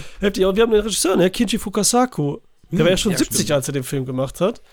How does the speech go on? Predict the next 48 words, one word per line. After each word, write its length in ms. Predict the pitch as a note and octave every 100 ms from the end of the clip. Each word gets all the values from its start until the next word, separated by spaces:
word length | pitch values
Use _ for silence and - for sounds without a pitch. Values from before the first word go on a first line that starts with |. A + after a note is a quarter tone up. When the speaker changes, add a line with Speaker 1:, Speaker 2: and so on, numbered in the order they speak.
| - - - -
Speaker 1:
Und 180 | D3+
der 120 | E3+ A#3+
ist 100 | -
Speaker 2:
Ja, 20 |
Speaker 1:
ja 60 |
auch 100 | G3+
Speaker 2:
Wahnsinn, 120 | G#3 A#2
Speaker 1:
eine 40 |
große 180 | A#3 F#3+
Speaker 2:
ne? 20 |
Speaker 1:
Ikone. 300 | A3 - D#4
Ich 80 | F3+
hab 80 | G3+
noch 100 | -
keinen 220 | - D#4
von 280 | - B3+ A#3+
seinem 180 | F#3+ G3+
fucking 240 | A3 G#3 F#3
Film 220 | F#3+ F3
gesehen. 320 | E3+ E3 C#3+
Der 100 | D3
Samurai-Filme 580 | D3+ D3+ F#3 G3 F#3+ F3
ohne 140 | D#3+
Ende, 260 | E3 E3+ E3
der 180 | D#3+ D3
soll 160 | E3
richtig 280 | D#3+ F3+ G#2+
Speaker 2:
Doch, 100 | D#3+
Battle 200 | D#3 B2+
Royale 260 | C3 E3+ C#3+
hast 140 | -
du 20 |
gesehen. 120 | E3+ G#3+
Speaker 1:
Gangsterfilme, 640 | - G3 G3 F#3 F3+ E3
ja. 220 | D#3+ D#3 - - - - - -
Gangsterfilme, 800 | G3 - G#3 - F#3+ F#3+ F#3 D#3
aber 300 | E3 E3 E3
keine 260 | G3+ F3+
vorher, 300 | D3+ G3 F3
ne? 100 | D3+ E3+
Ich 80 |
meine, 80 | D#3
das 140 | D#3 E3+
war 60 |
ja 100 | D#3
sein 120 | D#3
letzter 300 | E3 F3+ F3
Film. 260 | D3+ G#3+ D#3+